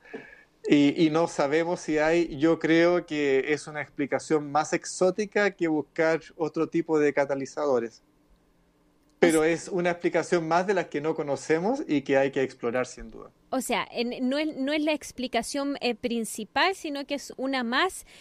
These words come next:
Speaker 2: eh, pero eventualmente, claro, es una, una atractiva explicación. Eh,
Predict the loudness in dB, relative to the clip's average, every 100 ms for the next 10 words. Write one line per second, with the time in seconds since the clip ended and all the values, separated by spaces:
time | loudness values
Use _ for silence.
0 | -16 -8 0 2 2 2 2 2 0 0
1 | 0 0 -2 -2 -2 2 2 0 -2 -4
2 | -2 0 -2 -2 -4 -4 -4 -4 -8 -4
3 | -2 0 0 -4 -10 -8 -6 -6 -4 -4
4 | -2 -4 -2 -2